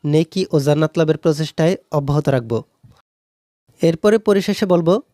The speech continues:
হজ এবং কোরবানি থেকে শিক্ষা নিয়ে নিজেকে আল্লাহর একজন প্রকৃত বান্দা হিসেবে নিজেকে প্রতিষ্ঠা করার চেষ্টা করব। এরপরে তোমরা এখানে প্রতিবেদকের নাম লিখবে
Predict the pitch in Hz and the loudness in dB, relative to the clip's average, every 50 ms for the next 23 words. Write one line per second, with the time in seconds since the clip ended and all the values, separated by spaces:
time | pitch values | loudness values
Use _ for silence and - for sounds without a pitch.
0 | _ - - 151 160 165 165 175 160 170 180 165 - 180 170 170 170 170 - 180 | _ -4 0 0 0 2 2 0 0 0 -2 -2 -2 -2 0 0 -2 -2 -4 -4
1 | - 175 160 - - - - 156 151 151 147 147 139 135 143 143 - 156 - - | -6 -6 -6 -8 -8 -6 -4 -2 -2 -2 -2 -2 -2 -2 -4 -2 -2 -4 -4 -2
2 | 147 143 143 147 156 156 143 135 143 143 139 - - 156 156 - 175 160 180 147 | -2 -2 0 0 0 -2 -2 -2 -2 -2 -4 -2 -4 -6 -4 -4 -4 -2 -2 0
3 | 131 135 139 143 151 147 143 - - 156 139 160 208 - - _ _ _ _ _ | 0 -2 0 0 0 0 -2 0 -2 0 0 0 0 -2 -6 _ _ _ _ _
4 | _ _ 143 147 151 143 156 147 - 165 151 - 156 147 - 165 147 - 165 151 | _ _ 0 0 2 2 2 2 2 0 0 0 -2 -2 -2 -4 -4 -2 -2 -2
5 | - 160 147 147 - 160 147 - 156 - 143 127 110 113 113 117 - _ _ _ | 0 0 0 0 0 -2 -4 -4 -2 -2 -2 -2 -2 -2 -4 -6 -8 _ _ _
6 | _ _ _ _ _ _ 202 147 147 147 - 175 170 165 170 165 165 165 160 - | _ _ _ _ _ _ 0 0 0 2 2 2 2 2 2 2 0 0 2 0
7 | 175 165 - 175 170 156 175 160 160 160 160 - 160 156 143 143 143 143 143 143 | -2 0 0 -2 -2 0 0 0 2 2 2 0 0 0 2 0 0 0 -4 -2
8 | 143 151 | -2 -2